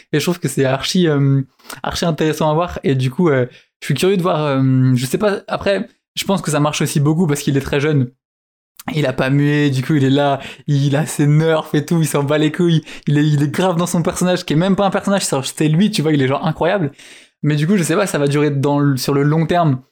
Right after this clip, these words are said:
parce que le long terme, c'est genre cinq ans, tu vois, parce que du coup, il va beaucoup changer, et je pense que les gens, ils s'intéressent beaucoup à lui parce qu'il est tout petit, tu vois. Un mec de vingt ans surexcité, euh, qui ferait ce genre de vidéo, ça pourrait marcher, mais je pense que ça marche parce que c'est un petit, en fait, de ouf.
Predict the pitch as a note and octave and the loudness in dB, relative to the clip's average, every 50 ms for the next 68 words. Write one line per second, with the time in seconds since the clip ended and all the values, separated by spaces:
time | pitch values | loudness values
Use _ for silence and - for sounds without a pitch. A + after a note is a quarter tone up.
0 | _ - - - _ - C3 - - - C#3+ C3+ C3 B2+ B2+ B2+ B2+ C3 C#3 C#3+ | _ -20 -20 -10 _ -6 -6 -4 -2 0 0 2 2 2 2 2 2 2 2 0
1 | D3 D3+ C#3 E3 D#3 D3 C3 - C3 B2 B2 - - C#3+ C#3 - D#3+ D#3+ - - | 0 0 0 0 0 0 0 0 -2 -2 -2 -2 -4 -4 -2 -2 -2 -2 0 0
2 | B2+ C3+ C#3 C3+ - - _ _ - - _ _ - C3 C3 - - C#3+ C3+ C3+ | 0 0 0 -4 -8 -18 _ _ -20 -20 _ _ -6 -6 -4 -2 0 0 0 0
3 | C3 C3 - F#3+ F3+ D3+ C3 B2+ B2+ C3 D#3 D#3 D#3+ E3+ - E3+ E3 D3+ E3 F3 | 0 -2 0 0 2 2 2 2 2 0 0 0 0 0 0 0 0 2 2 0
4 | F3 F#3 F3+ C3 B2+ B2 - F3+ F3 - - C3+ C3 C#3 E3 D#3 - C#3 B2 C3 | 0 0 0 0 0 0 -2 -4 -4 -2 -2 0 0 0 0 -2 -4 -4 -2 -2
5 | B2+ B2+ C3 C#3 C#3 - D3 D3+ F#3+ E3+ B2+ - - - C#3 C3+ B2+ - E3 D#3 | 0 0 0 0 0 0 0 0 0 0 -2 -4 -2 -2 -2 -2 0 -2 -4 -4
6 | - - D#3+ - - C3 B2 A#2+ A#2+ - _ _ _ - - - _ _ _ _ | -4 -6 -6 -4 -2 0 0 -2 -2 -6 _ _ _ -20 -20 -20 _ _ _ _
7 | - C#3 C#3+ D3+ D#3+ C#3+ C#3+ C#3+ C3 D3+ D#3 - F3+ F3 D#3+ - - D3+ C#3+ C#3 | -4 -2 0 0 0 2 2 2 2 0 0 -2 -2 -2 -2 -2 0 -2 -2 -2
8 | - - C3+ - E3+ F3 E3+ F3 _ _ _ _ _ - C3+ C3 C3 C3 C3 C3 | -2 -2 0 0 2 0 0 -2 _ _ _ _ _ -2 0 0 0 0 0 0
9 | C3 C3 B2 C3 - - C#3+ C#3 B2+ - - - E3 D#3 - D3+ C#3 D3 D3 C#3+ | 0 0 -2 -4 -4 -2 -2 -2 -2 -4 -4 -4 -4 -4 -2 -2 -2 -2 -2 -2
10 | C#3+ C3+ C#3+ C#3 D3 D#3+ F3 G3 G#3+ A3+ A3+ G#3+ F#3 F3+ F#3 F3+ E3 - F3 E3+ | 0 0 0 2 2 4 4 4 4 2 2 0 0 -2 -2 -4 -4 -4 -4 -2
11 | - F#3+ G#3 G3 F#3+ F#3 - G#3+ G3 F3 D#3 D3 C#3+ C#3+ C#3+ - F#3 F3 - - | 0 0 0 0 0 -2 -2 0 0 2 2 2 0 0 -2 -4 -4 -6 -2 0
12 | D3+ C#3 C3+ C3+ B2+ C3 - _ _ - C3+ C3+ D#3+ E3 - - D3 C3 - C3+ | 0 2 2 2 0 -2 -8 _ _ -6 -4 -2 -2 -2 -4 -4 -8 -6 -6 -6
13 | - - C3 C3 B2 B2+ - - F3 D#3 B2 B2 - C3+ B2 - - C3 D3 D#3+ | -4 -2 0 0 0 -2 -2 0 0 0 0 -2 -2 -4 -4 -4 -4 -2 0 0
14 | E3 D#3 - | 0 -2 -4